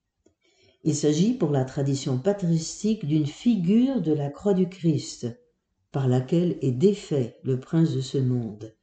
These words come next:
avec ses principautés et ses puissances.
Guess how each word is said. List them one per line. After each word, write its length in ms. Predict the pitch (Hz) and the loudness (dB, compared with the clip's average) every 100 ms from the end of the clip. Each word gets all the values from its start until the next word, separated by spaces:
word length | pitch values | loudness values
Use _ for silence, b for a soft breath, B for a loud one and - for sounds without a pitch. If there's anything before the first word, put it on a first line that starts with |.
| _ _ _ | _ _ _
avec 240 | 135 135 131 | -2 -2 -2
ses 180 | - 127 | -4 -4
principautés 800 | - 165 160 160 - 131 165 151 | 0 0 0 -6 -6 -6 -2 -2
et 60 | |
ses 260 | 135 139 127 | -2 -4 -4
puissances. 1000 | - 143 - 131 - - - - - | -6 -6 -6 -6 -6 -12 -18 -20 -20